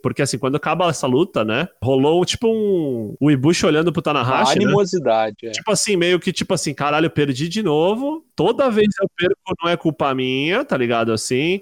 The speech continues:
Speaker 1: E aí o Young Lion foi, tipo, levantar o Tanahashi, aí o Ibushi ficou assim, "Não, pode deixar que eu levo, pode deixar que eu levo, deixa aqui na minha mão, deixa aqui na minha mão",
Speaker 2: Eu
Speaker 1: sabe?
Speaker 2: a-, eu acho que é Tokyo Dome, é Ibushi Tanahashi.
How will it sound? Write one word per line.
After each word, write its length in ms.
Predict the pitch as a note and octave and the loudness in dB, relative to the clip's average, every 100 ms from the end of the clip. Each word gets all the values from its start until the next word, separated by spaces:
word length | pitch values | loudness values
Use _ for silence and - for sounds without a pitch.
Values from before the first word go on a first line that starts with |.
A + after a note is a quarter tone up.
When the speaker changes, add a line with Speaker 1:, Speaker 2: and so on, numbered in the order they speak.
| - | -2
Speaker 1:
E 60 | |
aí 160 | C3+ D#3+ | 2 4
o 80 | F#3 | 4
Young 200 | F#3 F#3 | 4 2
Lion 260 | E3+ F3 F3 | 2 2 0
foi, 200 | F3+ E3 | 0 -2
tipo, 560 | - E3+ D3+ C#3 B2+ | 0 2 2 2 2
levantar 580 | B2+ C#3 C3+ B2+ D3 C#3+ | 2 2 0 -2 0 0
o 60 | C#3 | 0
Tanahashi, 560 | C#3 B2 B2 D#3+ D#3+ | 0 0 0 0 0
aí 60 | D#3 | 0
o 20 | |
Ibushi 180 | D3 D#3 | 0 -2
ficou 120 | - | -2
assim, 140 | D#3+ E3+ | -2 0
"Não, 120 | G3 | -2
pode 180 | - F3+ | 0 0
deixar 260 | A#3+ C4+ | 0 -2
que 80 | B3+ | 0
eu 80 | C4+ | 2
levo, 320 | E3+ C#3 A2+ | 2 0 -2
pode 180 | - B2+ | -4 -4
deixar 220 | E3 G3 | -2 -4
que 100 | - | -2
eu 40 | A3+ | -2
levo, 180 | C3+ A#2 - | -2 -4 -2
deixa 300 | D#3+ F#3 A3+ | 0 2 -2
aqui 160 | - | -2
na 140 | A#3 A3 | -2 0
minha 180 | A3 | 0
mão, 380 | G#3+ G#3 D3+ G#2+ | 2 2 2 -2
deixa 240 | A#2+ D3+ F#3+ | -4 -2 -4
aqui 160 | - | -2
na 100 | G3+ | -2
minha 160 | G3 F3+ | 0 0
mão", 260 | D3+ A#2+ G2+ | 0 0 0
Speaker 2:
Eu 80 | B2 | 2
Speaker 1:
sabe? 220 | A#2 B2+ | 2 2
Speaker 2:
a-, 40 | |
eu 180 | C3 B2+ | 2 2
acho 240 | A#2+ - - | 2 0 -2
que 100 | D3 | 0
é 240 | D3 D3+ | 4 2
Tokyo 320 | - C3+ - | 2 -2 -4
Dome, 380 | B2 A2 B2 D3+ | -6 -2 -2 -2
é 280 | E3+ E3+ D#3 | -2 0 0
Ibushi 360 | C3 B2 A#2+ - | -2 -4 -6 -6
Tanahashi. 640 | A3+ B3 B2+ C#3 - G#2+ | -8 -4 -2 -4 -6 -14